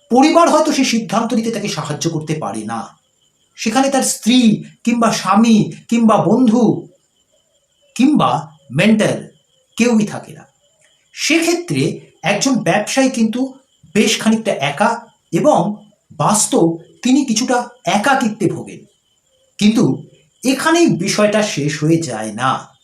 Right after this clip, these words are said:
এই একাকিত্বকেও কা-, কিভাবে একজন ব্যবসায়ী তার এই সিদ্ধান্ত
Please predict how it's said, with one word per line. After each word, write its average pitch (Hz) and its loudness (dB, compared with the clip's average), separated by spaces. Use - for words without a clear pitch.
এই 269 4
একাকিত্বকেও 311 2
কা-, 160 0
কিভাবে 185 2
একজন 180 0
ব্যবসায়ী 151 0
তার 240 2
এই 277 2
সিদ্ধান্ত 254 -2